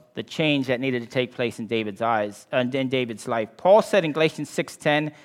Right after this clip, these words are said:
"You will reap what you sow." God needs to bring discipline in our lives to bring about repentance.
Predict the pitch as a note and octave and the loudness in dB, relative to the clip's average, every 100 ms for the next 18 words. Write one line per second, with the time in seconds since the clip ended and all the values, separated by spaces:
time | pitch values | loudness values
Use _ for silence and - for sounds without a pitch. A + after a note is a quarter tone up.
0 | - - E3 F3+ D#3 D3 F3+ A#3 E3+ - | -20 -4 0 2 2 2 0 0 -4 -4
1 | D3+ - D3 A#2 G2 - C#3+ D#3 F3 F#3 | -8 -2 2 2 0 2 6 6 6 2
2 | E3+ D#3 D#3+ D3 C#3 - G3+ - G#3+ G#3 | 0 -2 -2 -2 -2 2 2 2 -2 0
3 | G#3 F#3+ F3 F3 F#3 C#3+ C3 C3 C3 C#3 | 0 2 6 6 8 8 8 4 0 -4
4 | D#3 C#3+ B2+ B2 B2 B2 D#3+ F#3+ F2+ - | 0 0 2 2 0 -4 -4 -4 -10 -18
5 | - | -20